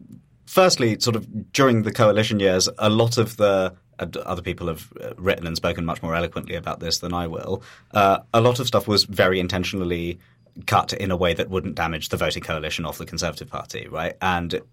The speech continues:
we're now, after a dozen years, way past the point where that can keep happening. So now I, I can't imagine how high up the income distribution you would have to be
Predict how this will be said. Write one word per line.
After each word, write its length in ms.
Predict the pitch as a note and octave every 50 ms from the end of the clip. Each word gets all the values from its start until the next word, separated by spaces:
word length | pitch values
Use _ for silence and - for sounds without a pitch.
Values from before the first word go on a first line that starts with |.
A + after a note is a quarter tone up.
| - F2+ - - E2 -
we're 380 | - G2+ G2+ F#2+ F#2+ F#2 F2 -
now, 560 | - F#2+ F#2+ G2+ G#2+ A2+ A2+ A2 G#2 G2+ - -
after 300 | F#2 F#2 F2+ - - F#2
a 80 | F#2
dozen 260 | F#2 G#2 G2 F#2+ G2 G2
years, 320 | F2+ F2 E2+ F2 E2+ F2
way 220 | G#2 G2+ G2 G2
past 380 | F#2 - G2 F#2 F2 E2+ - -
the 80 | F2 D#2+
point 440 | - F2 E2 D#2+ D2+ - - - - _
where 420 | E2+ E2+ F2+ E2 D#2 D#2 D2 - _
that 240 | - - F#2 - -
can 320 | - - E2 D#2 D#2+ F2 - - _ _ _ _ _ _
keep 240 | - A2+ A2+ - -
happening. 580 | - D#2 C#2+ - - D#2+ A#1+ - - - E2 - - - - _ _ _
So 400 | - - A2+ G#2+ G2 F#2+ F#2 F2+ - - _
now 540 | _ G#2+ G#2+ A2 A2+ A2+ G#2+ G#2+ G2+ F#2 - -
I, 140 | F#2 G#2+ A2 - - -
I 120 | F#2+ G#2+
can't 240 | A2+ - A#2 F#2+ D2+
imagine 380 | F#2 G2 F#2 F2 F2+ F2+ E2 D2 -
how 420 | - - - - - F#2+ F#2 G2 F2+
high 580 | E2+ - - F#2+ F2+ F2+ F2 D#2+ E2 E2 E2 - _ _ _ _
up 220 | F#2+ F2+ - - _ _ _ _
the 160 | - F#2+ F2
income 240 | E2 F#2+ F2+ - F2+
distribution 720 | E2+ F2+ - - F#2+ E2 F2 E2+ D#2+ - E2+ E2 D#2+ D#2+ - _ _ _ _ _
you 180 | - G2+ G2+ F2+
would 100 | F#2 F#2
have 180 | F#2+ F2 - -
to 100 | - F2
be 420 | F#2 G2 F2 C#2+ - - F#2 F#2